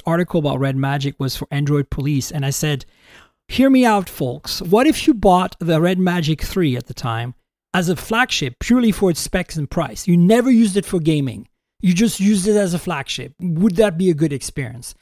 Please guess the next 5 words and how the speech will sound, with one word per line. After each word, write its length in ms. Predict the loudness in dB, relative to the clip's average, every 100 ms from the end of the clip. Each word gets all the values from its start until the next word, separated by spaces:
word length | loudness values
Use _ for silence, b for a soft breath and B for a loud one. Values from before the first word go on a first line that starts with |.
| B B B _
And 160 | 2 2
the 80 | 2
takeaway 540 | 2 0 2 4 4
was, 340 | 4 2 0 -8
"Nah, 1000 | -10 -8 -6 -4 -2 0 0 2 2